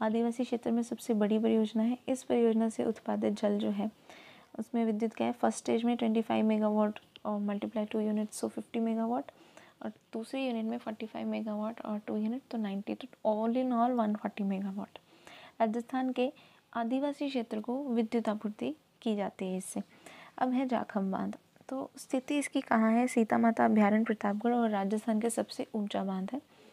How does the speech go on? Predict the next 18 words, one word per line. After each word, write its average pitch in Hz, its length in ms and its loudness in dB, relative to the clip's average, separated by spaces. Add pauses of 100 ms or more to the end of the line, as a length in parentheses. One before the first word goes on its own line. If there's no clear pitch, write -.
(260)
पश्चिमी 262 340 -4
बनास 247 380 -2
उद्गम 226 360 2
क्या 233 120 -2
है 214 120 0
इसका? 214 220 -4
नया 208 300 2
सानवारा 208 500 -2
सिरोही, 208 440 -2 (560)
संगम 233 380 0
लिटिल 220 360 0
कच्छ 226 340 -4
रन 208 200 2
गुजरात, 208 500 -2 (120)
अपवाह 220 360 0
क्षेत्र 240 340 -4
इसका 220 260 -4
सिरोही। 202 480 -2